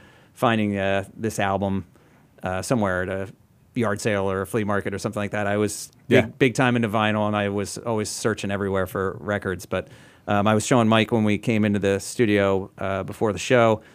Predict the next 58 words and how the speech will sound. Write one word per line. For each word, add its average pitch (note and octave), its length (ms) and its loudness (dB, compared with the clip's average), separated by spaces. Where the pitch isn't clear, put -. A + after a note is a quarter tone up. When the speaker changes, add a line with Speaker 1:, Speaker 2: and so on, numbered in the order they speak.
Speaker 1:
Um, G2 260 0
I G2+ 80 -2
had A#2 160 0
a G#2 40 -2
copy A2 440 0
of G2+ 140 -2
the G#2 100 -4
Rolling A2+ 300 2
Stone A2+ 380 0
record A2 260 0
guide G2+ 260 -2
from A2 120 -4
nineteen G#2 460 -2
eighty-two G#2+ 560 -2
or G#2+ 80 2
eighty-three, G#2 560 2
Speaker 2:
Mm-hmm. B2 80 4
Speaker 1:
edited G#2+ 260 0
by G2 180 0
this G2 180 -4
guy, G2 140 0
Dave G2+ 240 -2
Marsh, G2 300 -2
who's F2 160 -6
a F#2+ 100 -8
big, F#2+ 340 -8
uh, F#2+ 240 -4
rock F#2+ 280 -6
critic F#2 320 -2
that F#2 120 -4
a A2 40 0
lot B2 180 2
of - 60 -8
people G#2 180 -4
don't G2 180 -8
like. F2+ 320 -10
Speaker 2:
Oh, A#2+ 200 4
okay. B2+ 140 2
Speaker 1:
But C#3 140 8
I C3+ 120 8
like C#3 380 4
Dave's, G#2 460 -2
uh, G#2 140 0
writing, G#2 280 2
and A2 80 0
he's C3+ 200 4
a B2 60 0
huge G#2 420 -2
Springsteen F#2 420 -8
fan. F2 320 -8
Speaker 2:
Good. A2 220 2
Good. A2+ 80 -2
Speaker 1:
So, A2 200 8
Speaker 2:
We A2 60 8
like G#2 100 6
Speaker 1:
uh, G2+ 140 6
Speaker 2:
Dave. G2+ 80 -8
Speaker 1:
yeah, G#2 280 -2